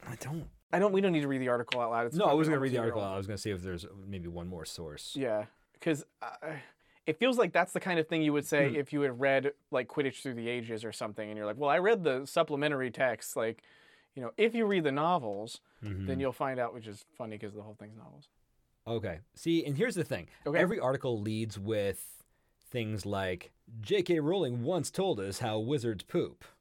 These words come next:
Speaker 1: They all have that sort of
Speaker 2: But
Speaker 1: claim.
Speaker 2: when?
Speaker 1: But, well, no, but then they get into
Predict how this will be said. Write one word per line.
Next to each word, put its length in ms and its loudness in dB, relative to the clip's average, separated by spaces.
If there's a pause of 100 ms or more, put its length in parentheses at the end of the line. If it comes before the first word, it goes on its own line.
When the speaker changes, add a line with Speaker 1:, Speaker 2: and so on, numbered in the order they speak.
(220)
Speaker 1:
They 120 -4
all 340 0
have 300 -4
that 160 -4
sort 220 -2
of 220 -8 (380)
Speaker 2:
But 120 -6
Speaker 1:
claim. 160 2
Speaker 2:
when? 320 2 (140)
Speaker 1:
But, 200 0 (140)
well, 160 -2
no, 120 2
but 180 -2
then 160 0
they 120 0
get 220 -2
into 640 -2